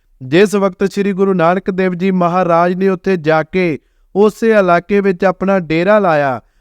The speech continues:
ਤਾਂ ਉਹਨਾਂ ਨੇ ਭਾਈ ਮਰਦਾਨਾ ਜੀ ਨੂੰ ਕੋਲੋਂ ਦੀ ਹੀ ਲੰਘਦੀ ਇੱਕ ਨਦੀ ਵਿੱਚੋਂ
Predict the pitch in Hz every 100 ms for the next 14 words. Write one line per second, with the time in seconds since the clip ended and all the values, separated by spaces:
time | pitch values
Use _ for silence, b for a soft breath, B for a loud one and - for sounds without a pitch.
0 | _ 208 208 190 185 208 214 208 190 208
1 | 175 180 185 170 165 170 185 180 190 196
2 | 196 - 185 190 196 196 180 185 165 185
3 | 202 196 185 175 180 170 165 202 180 -
4 | 190 156